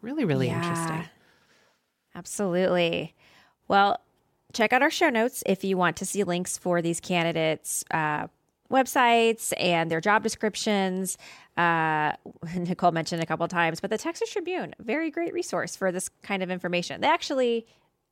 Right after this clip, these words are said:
Speaker 2: are very substantial. So we're big fans of the <laughs> Texas Tribune for your information. And, uh, I think that's about it.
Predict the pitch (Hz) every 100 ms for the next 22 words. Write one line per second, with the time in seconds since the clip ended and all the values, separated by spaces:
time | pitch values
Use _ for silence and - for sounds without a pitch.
0 | _ 453 262 175 - 180 - 180 - -
1 | - - - 190 202 381 381 480 208 151
2 | - - 311 - 311 294 302 453 294 277
3 | 233 175 - 320 466 - - - 220 208
4 | 214 190 190 208 170 160 170 165 156 175
5 | - - - - 185 175 170 170 170 175
6 | 165 165 170 165 170 - 226 226 214 208
7 | 202 165